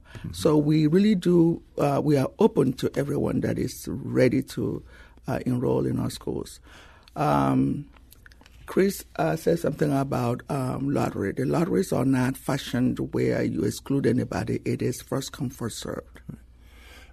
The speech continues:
Speaker 1: Right, and, uh, once
Speaker 2: At
Speaker 1: it
Speaker 2: least for Northside Community School.
Speaker 1: Right.
Speaker 2: Yes.
Speaker 1: What about sponsorship? Uh, most of them, most of them, I guess, are sponsored by, uh, higher education institutions, correct?
Speaker 2: Yes.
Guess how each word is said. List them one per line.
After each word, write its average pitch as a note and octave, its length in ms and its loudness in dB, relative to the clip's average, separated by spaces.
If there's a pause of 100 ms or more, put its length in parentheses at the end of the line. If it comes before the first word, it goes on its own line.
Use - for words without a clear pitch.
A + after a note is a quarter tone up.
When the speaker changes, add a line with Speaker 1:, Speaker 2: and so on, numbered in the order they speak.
(120)
Speaker 1:
Right, G#2+ 320 -2
and, F#2 260 -2
uh, G2+ 360 0 (180)
once A2+ 280 6
Speaker 2:
At D3+ 60 8
Speaker 1:
it - 40 6
Speaker 2:
least - 260 4
for B2+ 120 0
Northside B2 400 2
Community A2+ 360 -2
School. - 260 0
Speaker 1:
Right. E2+ 220 -2 (100)
Speaker 2:
Yes. - 280 -4 (120)
Speaker 1:
What F#3 280 6
about F#3 360 6
sponsorship? G#2+ 800 -2
Uh, F2+ 200 0 (160)
most C3 380 2
of D3 160 6
them, D#3 540 2 (240)
most A#2 460 4
of A#2+ 160 6
them, A2 160 6
I A2 100 4
guess, G#2+ 340 4
are G#2+ 120 4
sponsored G#2+ 480 2
by, G2+ 180 4 (160)
uh, G2+ 220 0 (120)
higher A2 320 2
education F#2+ 580 -2
institutions, E2+ 680 -8
correct? A2 320 -2 (120)
Speaker 2:
Yes. - 340 -4